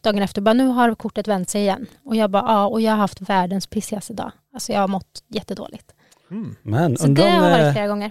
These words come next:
Speaker 3: mormor är där och vänder för att ge tecken till din mamma att hon ska höra av sig, att ni ska prata, eller?
Speaker 1: Ja, ingen
Speaker 3: Ja.
Speaker 1: aning. Men det, det händer, och det händer fortfarande idag. Eh, det var inte jättelänge sedan sist faktiskt.
Speaker 3: Wow.
Speaker 1: Och det är bara mitt foto
Speaker 3: Det är
Speaker 1: som
Speaker 3: ju
Speaker 1: vrider på
Speaker 3: coolt.
Speaker 1: sig.
Speaker 2: Ja,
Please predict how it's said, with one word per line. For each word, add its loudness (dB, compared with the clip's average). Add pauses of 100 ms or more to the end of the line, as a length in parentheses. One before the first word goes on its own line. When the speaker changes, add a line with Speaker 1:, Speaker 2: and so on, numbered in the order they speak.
(140)
Speaker 3:
mormor 2
är 6
där 6
och 4
vänder 2
för -2
att -4
ge -4
tecken -4
till -2
din 0
mamma -2
att -6
hon -2
ska -4
höra 0
av 0
sig, -6
att -6
ni -6
ska -6
prata, -4
eller? -6
Speaker 1:
Ja, -6 (400)
ingen 2
Speaker 3:
Ja. 2
Speaker 1:
aning. -2 (340)
Men -2
det, -2 (120)
det 4 (100)
händer, -2
och 0
det 0
händer 2
fortfarande -2
idag. 2 (440)
Eh, -12 (140)
det 0
var 4
inte 2
jättelänge -4
sedan -4
sist -14
faktiskt. -14
Speaker 3:
Wow. -6
Speaker 1:
Och -6
det -2
är -2
bara 0
mitt -4
foto -14 (300)
Speaker 3:
Det 0
är 6
Speaker 1:
som 0
Speaker 3:
ju -2
Speaker 1:
vrider -4
på -4
Speaker 3:
coolt. -8
Speaker 1:
sig. -8
Speaker 2:
Ja, -16